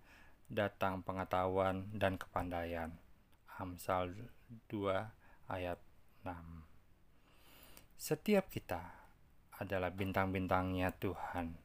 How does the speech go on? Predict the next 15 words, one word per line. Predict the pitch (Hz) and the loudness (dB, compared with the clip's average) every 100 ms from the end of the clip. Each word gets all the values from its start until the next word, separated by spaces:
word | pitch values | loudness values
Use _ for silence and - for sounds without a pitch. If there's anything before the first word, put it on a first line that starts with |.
| - - - - - | -20 -20 -20 -16 -8
yang | 95 | -2
memancarkan | 95 95 98 104 101 - - 107 104 107 107 107 - - - - - | 0 0 2 2 0 -2 0 4 4 2 0 -2 -8 -18 -20 -20 -4
kasih | 131 123 - 131 | -2 0 0 0
Tuhan | - 127 120 120 120 131 127 113 | 2 2 4 4 4 2 -2 -4
di | 120 107 107 | -2 2 4
rumah, | 104 104 104 107 107 110 - - - - - _ | 6 4 4 4 2 -2 -8 -20 -20 -20 -20 _
di | - 107 | -12 -10
sekolah, | - 107 104 104 104 107 104 - - - | -2 4 6 6 4 2 -4 -10 -20 -20
di | - 110 98 | -10 -6 -4
tempat | - 92 98 - | -4 -2 -4 2
kuliah, | 110 107 107 104 104 107 104 - - - - | 6 8 8 8 4 0 -6 -14 -20 -20 -10
di | 107 | -8
pekerjaan, | - 104 104 95 101 107 104 101 110 - - | -6 -2 -2 0 2 2 2 0 -4 -10 -4
atau | 127 127 - 139 135 131 | -2 -2 0 0 2 0
di | 123 127 127 123 123 127 | 0 2 4 4 4 4